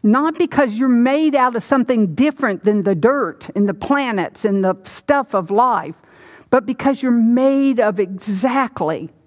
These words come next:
the same stuff, in the same proportion." We are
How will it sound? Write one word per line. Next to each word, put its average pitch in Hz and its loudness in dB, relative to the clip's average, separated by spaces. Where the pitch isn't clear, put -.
the 190 -4
same 185 -2
stuff, - -8
in 208 0
the 220 2
same 214 -2
proportion." 175 -6
We 226 0
are 196 0